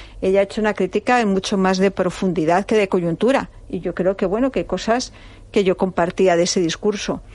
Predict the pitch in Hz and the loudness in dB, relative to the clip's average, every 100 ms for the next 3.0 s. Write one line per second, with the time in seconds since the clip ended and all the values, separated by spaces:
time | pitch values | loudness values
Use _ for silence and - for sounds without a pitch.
0 | - - - - - 226 214 202 190 202 | -14 -14 -16 -10 2 4 6 4 2 2
1 | 185 185 185 220 196 185 233 185 170 185 | 2 0 0 -2 0 0 0 -4 -4 -4
2 | 180 196 208 190 175 175 180 175 170 | 0 0 2 2 0 0 0 0 -2